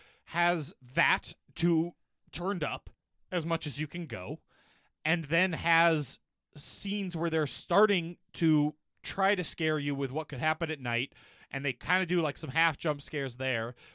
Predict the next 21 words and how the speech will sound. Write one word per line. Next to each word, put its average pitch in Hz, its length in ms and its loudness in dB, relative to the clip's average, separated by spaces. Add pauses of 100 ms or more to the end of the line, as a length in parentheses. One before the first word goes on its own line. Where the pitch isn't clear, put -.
(100)
but 131 220 -4
then 170 400 0 (100)
goes 156 240 0
into, 165 300 -2
as 139 80 -4
soon 208 180 -4
as 180 120 -6
they 170 100 -4
cross 165 400 -2
into 165 240 -6
the 139 80 -8
territory 160 580 0
of 120 60 -4
the 120 60 -8
troglodytes, 131 840 -4
I 147 140 -2
think 156 120 -4
it 135 100 -10
goes 131 340 -2 (260)
full 190 220 6
horror, 107 440 -4